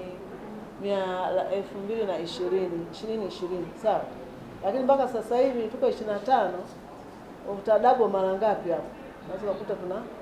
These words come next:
watu wengi, tatizo limeshakuwa ni kubwa sana. Sawa? Nimesema kuna saratani za aina nyingi, lakini focus yetu ni saratani ya mlango wa kizazi. Ukiangalia pale,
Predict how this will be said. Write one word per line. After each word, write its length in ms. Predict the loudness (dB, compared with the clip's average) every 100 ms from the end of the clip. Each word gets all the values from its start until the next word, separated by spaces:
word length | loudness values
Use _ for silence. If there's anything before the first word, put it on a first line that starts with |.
| -14 -16 -16 -8
watu 260 | -6 -6 -6 -6 -6 0
wengi, 280 | 0 0 -2
tatizo 320 | -4 -4 -4
limeshakuwa 480 | -4 -4 -6 -4 -4
ni 120 | -4
kubwa 460 | -4 -2 4 4 2 -6 -14 -14 -8 4
sana. 220 | 6 6 2 -10 -16 -18 -16 -16 -16 -12 4
Sawa? 220 | 8 8 4 -8 -10 -2
Nimesema 300 | 0 2 2
kuna 260 | 4 2
saratani 440 | 2 2 2 -2 0
za 80 | 0
aina 200 | 0 -2
nyingi, 340 | -2 -2 -4 -6 -12 -14 -16 -14 -4
lakini 320 | -2 0 -2
focus 520 | 0 0 2 2 2
yetu 440 | 6 6 6 0 -2 -6 -14 -16 -16 -10
ni 60 |
saratani 380 | 0 0 2 0
ya 60 | 0
mlango 280 | 0 2 2
wa 60 |
kizazi. 440 | 0 -2 0 0 0
Ukiangalia 560 | 2 4 6 6 6
pale, 260 | 6 4